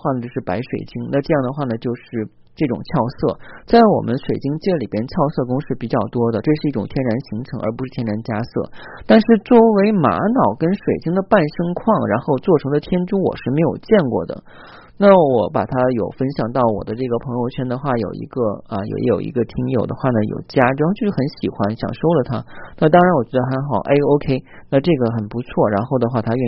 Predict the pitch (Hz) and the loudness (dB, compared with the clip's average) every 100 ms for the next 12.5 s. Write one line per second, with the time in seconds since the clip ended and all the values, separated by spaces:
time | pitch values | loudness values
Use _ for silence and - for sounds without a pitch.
0 | 120 120 143 110 113 107 98 92 113 127 | -4 -2 -2 -2 -2 -2 -2 -4 -4 0
1 | 127 120 107 - 117 104 - - - 92 | 0 0 -4 -4 -4 -4 -8 -14 -6 -6
2 | - - - 98 - 110 113 - 120 127 | -6 -16 -2 -2 0 0 0 0 -2 0
3 | 143 139 117 - 117 101 - - - - | 0 0 -2 -8 -6 -8 -10 -20 -20 -20
4 | - - - 214 220 233 220 208 202 180 | -20 -20 0 2 4 4 2 4 2 0
5 | 185 190 131 131 147 202 165 131 98 143 | 0 0 -2 -6 -2 -2 -2 -6 -4 -6
6 | 160 180 104 147 151 185 120 113 160 202 | 0 0 0 0 0 -2 -4 -4 -6 -4
7 | 190 - 123 - 214 247 190 - 196 190 | -6 -6 -10 -6 -4 -2 0 0 -2 -2
8 | 131 139 - 165 135 151 120 - - - | 0 -2 -2 -2 -2 -4 -8 -12 -20 -14
9 | - 226 156 165 185 - 175 117 - 139 | 0 4 4 2 -2 -2 0 -2 -6 -12
10 | - - 170 175 - 196 139 - - - | -10 -4 -4 -4 -8 -14 -10 -10 -12 -20
11 | _ - - - - 175 160 117 110 123 | _ -20 -20 -10 2 4 6 4 2 -2
12 | 120 120 151 139 139 | -2 -2 -4 -2 0